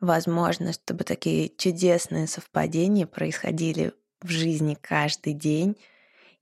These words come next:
и совершенно было непонятно, от чего они зависят. Зака — это тот человек, который продемонстрировал мне, что это возможно.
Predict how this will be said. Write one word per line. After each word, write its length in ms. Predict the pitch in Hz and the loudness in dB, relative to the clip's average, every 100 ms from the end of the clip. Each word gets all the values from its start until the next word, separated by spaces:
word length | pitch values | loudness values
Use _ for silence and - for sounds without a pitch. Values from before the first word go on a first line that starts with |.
| - | -4
и 320 | 151 151 151 - | -2 -2 -4 -8
совершенно 580 | - 156 156 - 160 156 | -6 -4 -2 -2 -2 0
было 180 | 156 | 0
непонятно, 720 | 151 151 160 156 165 165 160 151 | 0 -2 -4 -4 -2 -2 -2 -4
от 100 | - | -4
чего 300 | - 151 156 | -4 0 0
они 440 | 156 151 151 151 | 0 0 -2 -2
зависят. 720 | 156 147 156 151 - - _ _ _ _ _ _ _ - | -2 -2 -2 -6 -8 -10 _ _ _ _ _ _ _ -6
Зака — 420 | 170 170 185 196 | 0 2 2 2
это 720 | 170 170 - 165 160 160 160 156 | 0 0 0 0 2 2 0 0
тот 200 | 170 165 | -2 -2
человек, 640 | - 160 156 170 226 - - | -6 -2 0 0 -2 -6 -8
который 920 | 165 156 _ - 170 175 170 165 - _ - | -4 -4 _ 0 4 4 2 -4 -8 _ 0
продемонстрировал 1160 | 214 214 220 202 196 - 175 180 170 160 156 | 2 4 4 4 2 0 2 4 4 2 0
мне, 300 | 156 151 151 | 0 -2 -2
что 220 | - - | -4 0
это 240 | 165 160 156 | 0 2 0
возможно. 640 | 156 151 147 143 - 170 | 0 -2 -4 -4 -6 -12